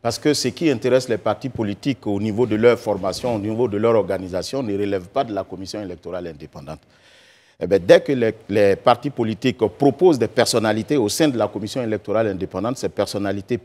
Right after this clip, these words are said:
ayant prêté serment deviennent des acteurs de la commission électorale indépendante.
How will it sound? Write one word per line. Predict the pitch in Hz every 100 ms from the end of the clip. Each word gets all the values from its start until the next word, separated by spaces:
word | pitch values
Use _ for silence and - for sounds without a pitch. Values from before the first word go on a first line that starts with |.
| -
ayant | 113 113 160
prêté | - 117 113 123
serment | 113 101 127 196 - - - -
deviennent | - 110 107 156 127
des | 107 110
acteurs | 113 165 175 110
de |
la | 101 95
commission | 101 98 -
électorale | 107 92 - 90 92
indépendante. | 76 78 80 73